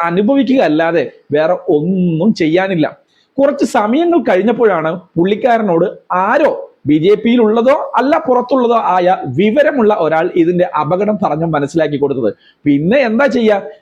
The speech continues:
നേരെ മാധ്യമപ്രവർത്തകരുടെ നേരെ. ഇതാണല്ലോ ടിയാന്റെ എല്ലാ സമയത്തുമുള്ള കലാപരിപാടി. അങ്ങനെ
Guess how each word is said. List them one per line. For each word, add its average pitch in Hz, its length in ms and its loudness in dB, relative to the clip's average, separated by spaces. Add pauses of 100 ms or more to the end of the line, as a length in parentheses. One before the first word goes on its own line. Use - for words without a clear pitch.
(240)
നേരെ 175 500 0 (260)
മാധ്യമപ്രവർത്തകരുടെ 156 1080 0 (260)
നേരെ. 160 240 0 (320)
ഇതാണല്ലോ 220 480 0 (220)
ടിയാന്റെ 202 440 0 (420)
എല്ലാ 214 200 0 (140)
സമയത്തുമുള്ള 214 560 0 (300)
കലാപരിപാടി. 160 640 0 (480)
അങ്ങനെ 247 300 -2